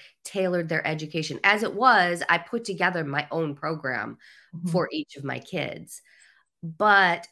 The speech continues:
Speaker 1: I could have done it so much more effectively and efficiently. And I feel like they would have gone farther with less pain, <laughs> with fewer pain points.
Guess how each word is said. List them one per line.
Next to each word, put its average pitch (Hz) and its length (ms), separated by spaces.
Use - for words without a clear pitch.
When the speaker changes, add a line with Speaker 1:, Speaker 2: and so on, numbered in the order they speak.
Speaker 1:
I 170 120
could 190 320
have 185 120
done 165 200
it 160 100
so 220 320
much 208 300
more 160 140
effectively 202 920
and 151 140
efficiently. 233 920
And 185 140
I 180 100
feel 214 240
like 202 200
they 190 120
would 180 360
have 175 520
gone 165 640
farther 165 880
with 170 520
less 160 380
pain, 127 440
<laughs> 247 320
with 240 240
fewer 269 360
pain 180 240
points. 143 500